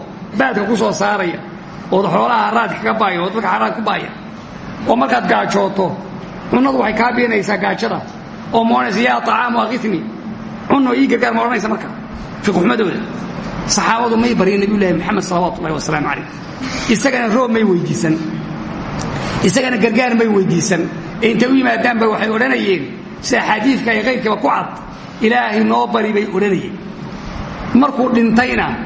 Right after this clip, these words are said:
may weydiisan waxba. Oo waxay ogaayeen mar hadduu dhintay inaanu rasuulku tasarruf lahayn, oo aanu anfici-, anfacaynin,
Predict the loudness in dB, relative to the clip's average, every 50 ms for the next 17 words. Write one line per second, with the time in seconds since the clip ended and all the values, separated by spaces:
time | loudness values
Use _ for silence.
0 | -8 -10 -10 -10 -10 -2 2 4 4 6 4 4 4 2 4 4 4 4 4 4
1 | 2 2 0 0 0 0 -2 -2 -4 -8 -12 -14 -14 -14 -14 -14 -14 -14 -14 -14
2 | -12 -12 -12 -12 -4 0 2 2 4 4 2 2 2 2 2 2 2 2 2 2
3 | 2 0 2 0 0 2 2 2 2 2 2 0 0 0 -2 -4 -6 -8 -8 -10
4 | -10 -10 -12 -4 0 2 2 4 2 2 2 0 0 0 2 2 2 2 2 0
5 | 0 0 0 0 0 0 0 2 2 2 2 0 0 0 0 2 2 2 0 0
6 | -2 -4 -6 -8 -12 -12 -14 -14 -14 -14 -14 -14 -14 -14 -12 -10 -4 0 2 2
7 | 4 2 2 0 0 0 0 0 0 0 0 2 2 2 2 2 0 2 2 2
8 | 2 0 0 0 0 0 0 -2 -2